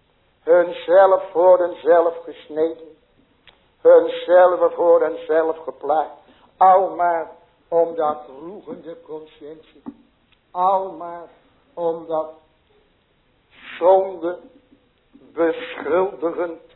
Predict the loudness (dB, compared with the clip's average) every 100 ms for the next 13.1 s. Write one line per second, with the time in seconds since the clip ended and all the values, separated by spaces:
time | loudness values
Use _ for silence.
0 | _ 2 2 -2 -4 -4 -4 -10 -20 _
1 | _ _ _ _ _ 4 4 4 -6 0
2 | 0 -2 -12 -6 0 2 0 2 2 2
3 | 0 0 0 -2 -16 _ _ _ _ _
4 | _ -2 0 0 0 0 -4 -14 -6 -6
5 | -4 -10 -12 -6 0 0 -2 -6 -6 -6
6 | -4 0 0 -2 -2 0 -2 -6 -6 -6
7 | -8 -20 _ _ _ _ _ 2 4 4
8 | -4 2 2 2 -6 -14 -16 -16 -18 -20
9 | -20 _ _ _ _ _ 2 2 0 -8
10 | -8 -8 -6 -6 -6 -8 -10 -12 _ _
11 | _ _ _ _ _ _ _ _ _ _
12 | _ _ -20 _ 6 6 8 6 4 2